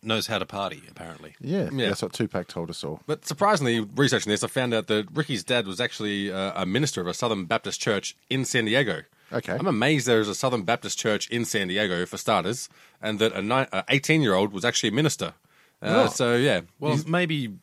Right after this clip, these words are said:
Speaker 1: that's not the surprising bit. Like, if, if Southern Baptist churches have an outlier, uh, congregation, that's probably there. So if he's the eighteen-year-old, he might be the only bloke.
Speaker 3: I feel like they've got lots of outlier congregations,
Speaker 2: <laughs>
Speaker 3: and they're all over the,
Speaker 2: Yeah.
Speaker 3: the, the South.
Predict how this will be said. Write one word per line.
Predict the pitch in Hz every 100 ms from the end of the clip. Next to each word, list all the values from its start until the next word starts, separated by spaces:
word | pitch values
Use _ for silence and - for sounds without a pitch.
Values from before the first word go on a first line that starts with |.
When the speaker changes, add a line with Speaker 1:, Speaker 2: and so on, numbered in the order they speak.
| 104
Speaker 1:
that's | 101 113 90 -
not | 113 90
the |
surprising | - 82 113 104 87
bit. | 92 101 85
Like, | 95 107
if, | 92 -
if | 127 -
Southern | - 160 135 95
Baptist | - 104 - 95 -
churches | - 107 - - 87
have | - 95 90 80 - - - - - _ _ -
an | 98
outlier, | 110 110 110 95 95 87 - - - _
uh, | 92 80 - _ _ _ -
congregation, | - 98 95 95 - 87
that's | 87
probably | - 101
there. | 92 92
So | 131
if |
he's | 131 123
the |
eighteen-year-old, | 117 98 98 107
he | 156
might | 135
be | 104
the |
only | 101
bloke. | 87 117 127 - -
Speaker 3:
I | -
feel | - 170
like |
they've | 131
got | 120
lots | 98 117
of | 95
outlier | 98 92 90
congregations, | - 107 101 107 131 120
Speaker 2:
<laughs> |
Speaker 3:
and | 110
they're | 123 117
all | 117 107
over | 120 101
the, | 90 98 92
Speaker 2:
Yeah. | 92 87 110
Speaker 3:
the, | 127
the | 120
South. | 127 92 82 -